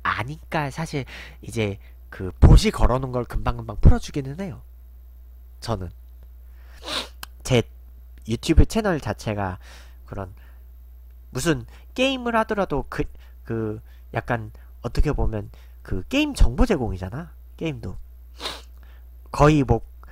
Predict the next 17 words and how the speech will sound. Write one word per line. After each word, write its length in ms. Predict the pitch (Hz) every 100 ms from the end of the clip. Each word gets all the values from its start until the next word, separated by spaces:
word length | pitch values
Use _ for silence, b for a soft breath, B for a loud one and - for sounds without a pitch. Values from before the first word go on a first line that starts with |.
| B B -
그 160 | 117
공략 480 | - - 139 175 220
스타일로 420 | - - 208 170
방송을 400 | 139 104 110 117
하니까 420 | 120 135 - 113 -
<laughs> 1120 | - 196 - - - - - - - - -
약간 200 | 131 147
그렇게 280 | 131 135 160
된 160 | 110 113
것 100 | 123
같아요. 420 | 87 - 104 110 - - - - -
이건 300 | - 104 101 -
제 140 | - 113
생각인데. 540 | 143 190 123 - - - - - - - B B B B B - - - - - -
그래서 300 | - 147 220
그런 200 | 220 165
거지. 400 | 120 110 202 170